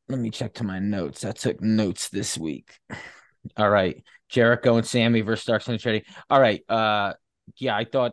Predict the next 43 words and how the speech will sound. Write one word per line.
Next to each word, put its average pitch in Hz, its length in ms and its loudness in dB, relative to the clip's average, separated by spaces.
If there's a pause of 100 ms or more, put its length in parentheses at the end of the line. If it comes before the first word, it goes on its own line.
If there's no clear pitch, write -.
it 120 60 -8
was 113 140 -10
a - 40 -16
great 110 260 -6
match. 98 500 -8
Uh, 95 340 2
I 107 140 0
do 113 220 -2
not 107 380 2
like 110 380 0 (260)
the 117 100 -10
Jericho 113 540 0
Appreciation 110 760 -4
Society, 95 640 -2 (400)
but 107 100 2
I 107 60 0
can't 107 320 -4
deny 101 300 0
the 98 80 -2
fact 95 360 -2
that 87 100 -14
the - 60 -14
crowd 104 300 2
was 101 120 -6
super 101 280 -6
into 101 220 -6
this. 95 340 -6
Everybody 101 400 -4
played 101 260 -6
their 101 120 -4
part 95 320 -2
well, 92 360 -2 (340)
and 101 200 -4
it 95 100 -4
worked 98 300 -4
out, 90 300 0 (180)
period. 87 420 -8 (160)
It 69 140 -18
was - 160 -14
just 101 380 -8
a 95 100 -4
good 95 260 -4
match. 107 540 -2